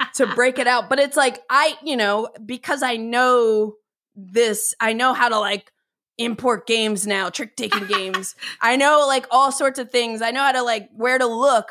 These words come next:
Speaker 1: but not everybody does, especially,
Speaker 2: Oh,
Speaker 1: like,
Speaker 2: for sure.
Speaker 1: people out there who are maybe not hardcore gamers or not gamers at all, but they're looking to buy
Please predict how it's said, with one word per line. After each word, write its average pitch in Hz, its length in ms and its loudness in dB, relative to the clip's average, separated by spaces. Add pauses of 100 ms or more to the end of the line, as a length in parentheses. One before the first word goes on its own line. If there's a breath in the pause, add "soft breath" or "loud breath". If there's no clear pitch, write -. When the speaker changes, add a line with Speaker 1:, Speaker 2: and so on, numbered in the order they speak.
Speaker 1:
but 247 180 -2
not 302 220 2
everybody 302 460 -2
does, 226 420 0
especially, 262 880 -4
Speaker 2:
Oh, - 260 -20
Speaker 1:
like, 233 160 -2
Speaker 2:
for - 160 -20
sure. 151 80 -16
Speaker 1:
people 269 360 -2
out 262 280 0
there 214 300 2
who 226 220 -4
are 214 240 2
maybe 240 380 -6
not 226 420 2
hardcore 233 480 -2
gamers 226 300 -4
or 220 60 -6
not 247 240 -2
gamers 233 280 -4
at 208 120 0
all, 285 180 4
but 214 180 -4
they're 220 140 0
looking 240 380 -4
to 220 100 -6
buy 208 320 0